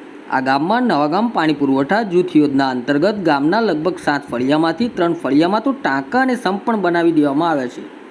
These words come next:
અને અંદર પાણી પણ ભરાય છે, પરંતુ સામે દેખાતું પાણી મૃગજળ સાબિત થઈ રહ્યું છે, કેમ કે ગામમાં આંતરિક વિતરણની કોઈ યોજના હજી પૂર્ણ થઈ નથી. વાસ્મો દ્વારા નળ સે જળ યોજના અંતર્ગત કેટલાક ઘરોમાં જોડાણ તો અપાયા, પણ માત્ર દેખાવ પૂરતા,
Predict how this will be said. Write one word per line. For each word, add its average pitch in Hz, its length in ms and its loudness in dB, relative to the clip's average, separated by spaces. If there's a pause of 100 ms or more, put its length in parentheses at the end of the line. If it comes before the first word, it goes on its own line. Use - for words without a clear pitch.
(360)
અને 180 180 2
અંદર 208 220 0
પાણી 175 340 -2
પણ 196 200 0
ભરાય 156 280 0
છે, 113 220 -8 (460)
પરંતુ 226 280 2
સામે 160 320 2
દેખાતું 147 480 0
પાણી 147 300 2
મૃગજળ 180 480 2
સાબિત 165 420 0
થઈ 175 120 4
રહ્યું 139 240 2
છે, - 140 -10 (560)
કેમ 180 180 2
કે 240 120 0
ગામમાં 170 640 0
આંતરિક 185 320 0
વિતરણની 165 420 2
કોઈ 160 200 6
યોજના 151 380 2
હજી 151 240 2
પૂર્ણ 143 320 2
થઈ 131 200 -2
નથી. 160 320 2
વાસ્મો 208 460 0
દ્વારા 139 320 0 (640)
નળ 135 240 2
સે 226 200 0
જળ 240 160 2
યોજના 214 400 2
અંતર્ગત 190 560 0
કેટલાક 165 320 0
ઘરોમાં 160 520 0
જોડાણ 151 340 2
તો 143 120 -2
અપાયા, 156 540 0
પણ 233 200 -2
માત્ર 175 340 0
દેખાવ 170 480 0
પૂરતા, 220 480 -2